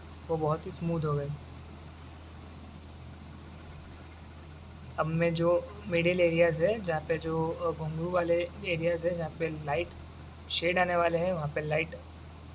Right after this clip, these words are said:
shade करेंगे, और जहाँ पे depth है, जहाँ पे dark areas है, जो, अ, gap है बच्चे की, वो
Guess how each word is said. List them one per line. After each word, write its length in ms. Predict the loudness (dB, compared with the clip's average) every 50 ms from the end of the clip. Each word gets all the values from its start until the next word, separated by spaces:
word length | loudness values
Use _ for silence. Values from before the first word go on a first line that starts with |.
| -16 -16 -16 -12 -6
shade 360 | -4 -2 0 2 2 2 4 4
करेंगे, 320 | 4 6 4 4 2 0
और 340 | -2 0 0 2 2 2 2
जहाँ 260 | 2 2 0 0 2
पे 300 | 2 4 6 6 4 2 0 -6 0 4
depth 320 | 6 6 6 6 2 -2
है, 160 | 0 0 0 0 -4 -10 -14 -14 -14 -14 -14 -4 2
जहाँ 140 | 4 4 6
पे 140 | 6 4 4
dark 400 | 4 6 6 6 4 2 0 0
areas 420 | 2 4 6 8 8 6 6 4
है, 160 | 0 -2 -4 -6 -10 -12 -14 -14 -14 -14 -12 -8 -4
जो, 340 | -2 0 0 0 0 -2 -4 -6 -8 -12 -14 -14 -14 -14 -14 -14 -6 0
अ, 260 | 2 4 4 4 4 2 0 -4 -10 -12 -12 -12 -10 -2 4
gap 220 | 6 8 8 8 10
है 100 | 10 10
बच्चे 280 | 10 8 6 2 0 -4
की, 160 | 0 4 6
वो 160 | 8 8 8